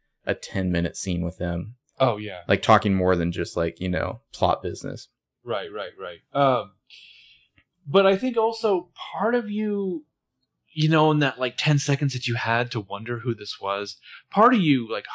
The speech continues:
Speaker 2: hoped it was Mona. You know what I mean? But also
Speaker 1: Well, it's like, who
Speaker 2: part
Speaker 1: else
Speaker 2: of
Speaker 1: would it
Speaker 2: you
Speaker 1: be? Yeah.
Speaker 2: Well, part of you, if you've ever watched a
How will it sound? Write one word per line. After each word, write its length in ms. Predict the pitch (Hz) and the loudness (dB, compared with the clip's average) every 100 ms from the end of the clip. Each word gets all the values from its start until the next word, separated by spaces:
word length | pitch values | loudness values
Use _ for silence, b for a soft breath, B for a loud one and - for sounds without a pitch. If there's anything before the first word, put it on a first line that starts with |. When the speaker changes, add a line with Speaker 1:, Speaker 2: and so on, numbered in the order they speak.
| - | -10
Speaker 2:
hoped 320 | 104 _ - | -10 _ -20
it 100 | 110 | -18
was 160 | 101 95 | -18 -18
Mona. 160 | 95 78 65 _ | -18 -18 -20 _
You 120 | - | -2
know 60 | 113 | 0
what 80 | 110 | 0
I 20 | |
mean? 300 | 110 113 120 120 | 0 -2 -2 4
But 140 | 135 | 6
also 540 | 147 170 - 165 147 - | 6 4 4 4 4 4
Speaker 1:
Well, 80 | 151 | 4
it's 80 | |
like, 120 | 165 170 | 4 4
who 100 | 175 | 6
Speaker 2:
part 140 | 170 | 6
Speaker 1:
else 20 | |
Speaker 2:
of 80 | 247 | 4
Speaker 1:
would 180 | 101 147 | 2 2
it 40 | |
Speaker 2:
you 60 | 277 | 2
Speaker 1:
be? 240 | - - - | -2 -10 -8
Yeah. 200 | 127 139 | -4 -2
Speaker 2:
Well, 120 | 220 | -2
part 220 | - 226 | 0 0
of 100 | 294 175 | 2 0
you, 240 | 143 135 | 0 0
if 120 | 139 139 | -4 -2
you've 120 | 135 | 0
ever 160 | 127 | 0
watched 300 | 117 110 | 0 -2
a 20 | - | -4